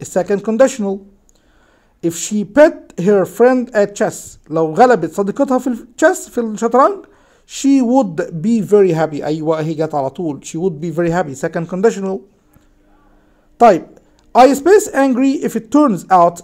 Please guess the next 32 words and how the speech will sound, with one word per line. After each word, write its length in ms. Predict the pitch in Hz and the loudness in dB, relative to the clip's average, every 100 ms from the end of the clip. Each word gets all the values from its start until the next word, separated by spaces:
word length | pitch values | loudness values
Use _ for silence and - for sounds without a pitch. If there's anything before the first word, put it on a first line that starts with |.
| - | -16
that 400 | 156 185 202 202 | 0 2 2 0
you 100 | 175 | -2
are 180 | 170 165 165 | 4 4 6
wrong، 340 | 196 170 135 - - | 4 2 -4 -14 -8
أنا 240 | 170 160 | -6 -6
هبقى 380 | 156 - 165 - | -8 -6 -6 -6
زعلان 500 | 170 147 180 277 302 | -2 -2 4 2 4
لو 160 | 247 226 | 4 4
الموضوع 380 | 214 208 226 233 | 2 2 2 2
اتقلب 500 | 233 220 208 170 170 _ | 2 4 4 2 -14 _
وبقيت 420 | 180 170 185 190 | -6 -2 -2 -2
أنت 200 | 208 185 | -2 -4
خطأ، 500 | 175 - 226 - - _ _ _ _ | -8 -4 -4 -4 -10 _ _ _ _
يبقى 400 | 160 156 156 156 | -12 -6 -4 -4
if 40 | 170 | -8
it 120 | 170 - | -8 -2
turns 220 | 277 285 | 0 -2
present 500 | 160 196 208 220 214 | 0 2 2 0 -4
يبقى 420 | 180 170 - 170 | -8 -10 -2 0
I 40 | 160 | 0
will، 540 | 170 214 208 160 147 | 2 2 0 -4 -8
دي 220 | 143 156 | -14 -14
first 320 | - 196 185 - - | -6 -2 -2 -6 -12
conditional، 400 | 175 202 185 165 | -8 -8 -8 -14
حالة 260 | - 160 165 | -8 -6 -2
أولى. 260 | 262 165 - _ _ _ _ _ _ _ _ _ _ _ _ _ - | -2 -4 -10 _ _ _ _ _ _ _ _ _ _ _ _ _ -8
طب 140 | 143 | -8
ن-، 120 | 151 - _ | -6 -12 _
number 220 | 165 156 151 - | -8 -6 -4 0
ten، 160 | 311 370 - _ _ _ - | 0 -2 -14 _ _ _ -14
رقم 380 | 143 143 143 | -8 -8 -8
عشرة، 560 | 147 196 247 262 392 | -8 -4 0 0 -2